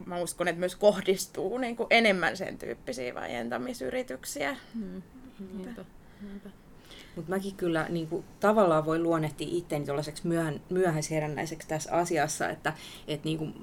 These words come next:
Speaker 3: mä oon alkanut vasta ehkä kolmekymppisenä jotenkin havainnoimaan ylipäätään jotain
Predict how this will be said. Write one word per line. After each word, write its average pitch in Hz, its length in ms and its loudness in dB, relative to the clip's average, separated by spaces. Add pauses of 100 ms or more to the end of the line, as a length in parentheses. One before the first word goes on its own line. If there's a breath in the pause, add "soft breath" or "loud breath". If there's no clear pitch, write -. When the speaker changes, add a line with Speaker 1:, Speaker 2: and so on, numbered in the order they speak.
(200)
Speaker 3:
mä 185 100 2
oon 170 120 4
alkanut 156 380 2
vasta 156 380 0 (120)
ehkä 156 280 -6
kolmekymppisenä 151 920 -2
jotenkin 156 280 -4
havainnoimaan 160 760 0
ylipäätään 160 720 0
jotain 147 340 -6